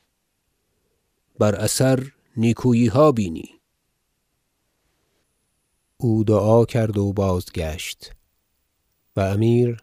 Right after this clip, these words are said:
همه اعیان و خدمتگاران را فرمود تا به خانهٔ آن دو تن رفتند به تهنیت و سخت نیکو حقشان گزاردند. و نماز شام فرمود سلطان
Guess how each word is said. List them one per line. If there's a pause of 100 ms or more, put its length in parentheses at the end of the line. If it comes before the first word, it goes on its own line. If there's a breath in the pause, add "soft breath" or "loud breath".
(120)
همه
اعیان
و
خدمتگاران
را
فرمود (540)
تا
به
خانهٔ
آن
دو
تن
رفتند
به
تهنیت (760)
و
سخت
نیکو
حقشان
گزاردند. (720)
و
نماز
شام
فرمود
سلطان